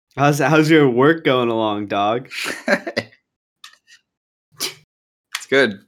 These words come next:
Speaker 1: <laughs>
Speaker 2: Dude, my work, my job is fucking dope. I just saw my, uh,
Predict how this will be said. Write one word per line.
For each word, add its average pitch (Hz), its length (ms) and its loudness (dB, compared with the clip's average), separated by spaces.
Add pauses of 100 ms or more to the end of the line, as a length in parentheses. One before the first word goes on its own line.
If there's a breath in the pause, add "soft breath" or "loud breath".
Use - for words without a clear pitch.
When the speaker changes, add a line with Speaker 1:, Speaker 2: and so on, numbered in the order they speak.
(200)
Speaker 1:
<laughs> - 480 2
Speaker 2:
Dude, 117 520 4
my 107 140 -2
work, 160 240 -2
my 127 140 -6
job 190 220 -8
is 156 100 -10
fucking 127 380 -6
dope. 101 400 -6 (180)
I 107 80 -4
just 131 220 -6
saw 135 240 2
my, 101 400 -2
uh, 82 380 -8